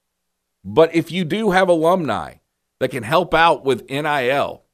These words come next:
car dealerships, restaurants, clothing stores,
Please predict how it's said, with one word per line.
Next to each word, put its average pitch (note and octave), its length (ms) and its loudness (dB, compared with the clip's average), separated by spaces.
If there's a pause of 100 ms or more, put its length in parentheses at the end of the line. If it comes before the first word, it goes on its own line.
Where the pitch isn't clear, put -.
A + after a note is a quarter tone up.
(100)
car D3+ 300 2
dealerships, G2+ 720 -10
restaurants, G#2+ 960 -4 (480)
clothing D#3 580 4
stores, D2+ 680 -12